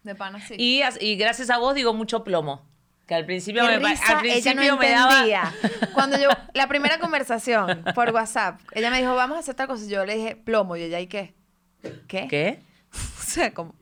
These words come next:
Speaker 1: "¿pero qué?".
Speaker 2: Y
Speaker 1: O
Speaker 2: me
Speaker 1: sea,
Speaker 2: daba tipo plomo, a mí me da plomo, me da
Speaker 1: Bueno, pero es que por ahí va la cosa.
Speaker 2: ¿En serio?
Speaker 1: "Plomo a lampa".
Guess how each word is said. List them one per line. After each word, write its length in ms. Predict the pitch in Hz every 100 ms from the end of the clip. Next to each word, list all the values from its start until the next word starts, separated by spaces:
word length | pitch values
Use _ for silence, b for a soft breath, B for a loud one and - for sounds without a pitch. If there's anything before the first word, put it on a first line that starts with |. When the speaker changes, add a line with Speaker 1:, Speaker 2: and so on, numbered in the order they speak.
| _
Speaker 1:
"¿pero 180 | 185 180
qué?". 80 | 175
Speaker 2:
Y 140 | 151
Speaker 1:
O 20 | 170
Speaker 2:
me 80 |
Speaker 1:
sea, 80 | 170 190
Speaker 2:
daba 160 | 240
tipo 280 | 226 190 202
plomo, 380 | 208 226 262 269
a 100 | 196
mí 120 | 202
me 100 | 214
da 220 | 208 202 202
plomo, 320 | 220 240 240
me 80 | 202
da 240 | 180 - _ _ _ _ _ _ - -
Speaker 1:
Bueno, 320 | 220 311 277 254
pero 120 | 262
es 80 | 254
que 120 | 311
por 180 | 403 370
ahí 140 | 240
va 100 | 277
la 120 | 339
cosa. 340 | 349 220 180 160
Speaker 2:
¿En 160 | 190 185
serio? 460 | 247 370 392 214
Speaker 1:
"Plomo 300 | 160 269 254
a 60 | 247
lampa". 680 | 247 262 320 262 185 165